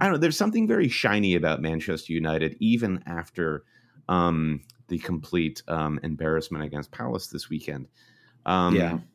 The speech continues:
Speaker 1: but I, it, I get the sense that you're looking to jump ship on United defense asap.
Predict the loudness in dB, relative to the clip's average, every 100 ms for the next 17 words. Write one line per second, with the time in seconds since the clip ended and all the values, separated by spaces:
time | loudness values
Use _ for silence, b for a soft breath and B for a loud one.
0 | _ _ _ _ 4 6 4 -4 -4 0
1 | 0 2 2 2 2 0 -2 -2 -2 0
2 | 2 2 2 2 2 0 0 -2 0 -2
3 | -2 -2 -2 0 0 0 -2 0 -2 -2
4 | -4 -6 -12 -2 0 0 0 -2